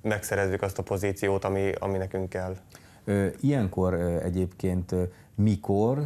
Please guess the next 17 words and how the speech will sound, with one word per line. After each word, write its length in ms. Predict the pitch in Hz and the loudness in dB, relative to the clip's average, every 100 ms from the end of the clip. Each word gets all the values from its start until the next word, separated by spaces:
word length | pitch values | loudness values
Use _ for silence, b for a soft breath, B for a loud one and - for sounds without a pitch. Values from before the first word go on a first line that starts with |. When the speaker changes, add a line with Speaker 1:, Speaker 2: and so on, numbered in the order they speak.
| - | -4
Speaker 2:
ö, 240 | 98 90 87 | -2 0 0
és 200 | 87 - | -2 0
mi 140 | 110 | 2
alapján, 640 | 95 87 85 92 87 87 85 | 4 2 0 0 0 0 -2
ö, 260 | 85 85 85 | -2 -2 -2
dől 360 | 87 90 90 | 0 2 2
el 220 | 87 87 | 2 2
verseny 500 | 87 95 87 - 90 | 2 2 0 -2 -2
előtt, 460 | 90 90 98 101 - | 0 0 0 -2 -2
ö, 100 | 90 87 B B | -2 -2 B B
az, 160 | - 92 | -6 -2
hogy 220 | 98 87 - - - - - | -2 -2 -6 -20 -20 -20 -2
mi 140 | 98 | 0
lesz 280 | 90 87 - | 2 0 -2
a, 240 | 85 85 92 | -2 -2 -4
a 80 | - | -8
követendő, 640 | 87 87 82 82 82 80 | -4 -2 -2 -2 -2 -2